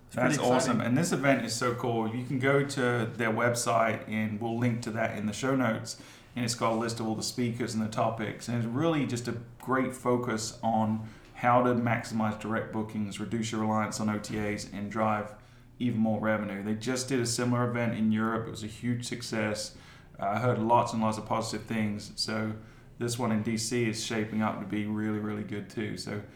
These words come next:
Speaker 2: anyone in the hospitality industry is gonna benefit from this. They got awesome speakers,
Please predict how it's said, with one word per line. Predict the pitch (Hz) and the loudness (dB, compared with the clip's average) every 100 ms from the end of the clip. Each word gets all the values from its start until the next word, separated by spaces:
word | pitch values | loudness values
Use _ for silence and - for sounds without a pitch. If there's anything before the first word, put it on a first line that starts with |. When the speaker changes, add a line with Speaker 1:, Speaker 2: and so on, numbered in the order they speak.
| - - - | -20 -20 -8
Speaker 2:
anyone | 120 131 135 123 | 0 4 6 6
in | 110 | 6
the | 107 | 4
hospitality | 113 110 - 110 107 107 | 2 0 -2 -2 0 0
industry | 107 104 107 | 0 -2 -4
is | 101 | -4
gonna | 110 98 | -4 -4
benefit | 98 107 104 110 - | -2 -4 -2 -6 -4
from | 104 | -4
this. | 104 98 | -4 -6
They | 101 | -8
got | 104 - - | -6 -6 -4
awesome | 107 107 117 | -2 -2 -2
speakers, | 110 110 104 92 101 101 | -4 -6 -8 -8 -10 -10